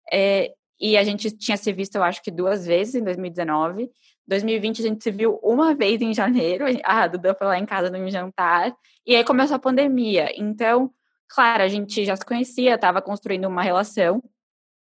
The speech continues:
e co-, com a pandemia a gente não teve o-, oportunidades de se ver. Então, o projeto manteve a nossa relação muito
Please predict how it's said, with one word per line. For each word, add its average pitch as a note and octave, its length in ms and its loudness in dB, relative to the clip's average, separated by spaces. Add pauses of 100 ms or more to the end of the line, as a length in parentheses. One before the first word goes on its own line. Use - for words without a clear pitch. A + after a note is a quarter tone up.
e G#3+ 80 -4
co-, A#3 320 2
com C#4 140 4
a D4+ 60 2
pandemia A3+ 360 0
a A#3+ 40 -2
gente A#3+ 160 -4
não A#3+ 120 -2
teve B3+ 240 0
o-, - 80 -4 (300)
oportunidades F3 800 -2
de E3 100 -10
se F3 200 -10
ver. D3+ 320 -6 (380)
Então, G#3 480 -4
o A3 100 -4
projeto G#3+ 520 0
manteve A#3 560 0
a A3+ 60 0
nossa G#3+ 240 0
relação G#3 480 -2
muito A3+ 800 0